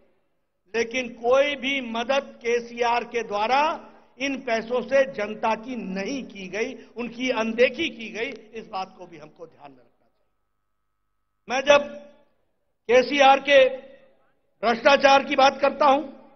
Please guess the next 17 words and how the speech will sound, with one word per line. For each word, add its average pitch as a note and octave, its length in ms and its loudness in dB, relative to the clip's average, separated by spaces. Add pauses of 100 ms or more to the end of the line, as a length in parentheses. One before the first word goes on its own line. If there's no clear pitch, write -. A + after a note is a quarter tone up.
(760)
तो B3 100 6
मुझे D4 280 6 (880)
यह C4 120 6
बताते C4+ 460 2
हुए D4+ 260 6 (640)
दुख G4+ 160 2
भी D#4 140 -2
होता A3 300 -2
है C3+ 140 -10 (920)
कि B3 100 -4
केंद्र D4 420 4
ने D#4 200 4 (1000)
सेंट्रल D4+ 360 2
गवर्नमेंट D4 420 2
की D4+ 100 -4
स्कीम्स D#4 460 -2
में D#4+ 240 2